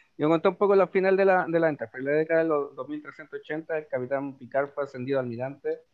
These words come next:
y dejó la Enterprise para encabezar la construcción y el despliegue de su flota de transporte masiva destinada a la ayuda de la evacuación del sistema romulano, ¿se acuerdan?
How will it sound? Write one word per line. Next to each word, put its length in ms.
y 80
dejó 240
la 100
Enterprise 500
para 120
encabezar 380
la 60
construcción 560
y 20
el 100
despliegue 380
de 140
su 120
flota 200
de 60
transporte 460
masiva 460
destinada 400
a 20
la 80
ayuda 220
de 60
la 80
evacuación 420
del 160
sistema 360
romulano, 460
¿se 80
acuerdan? 380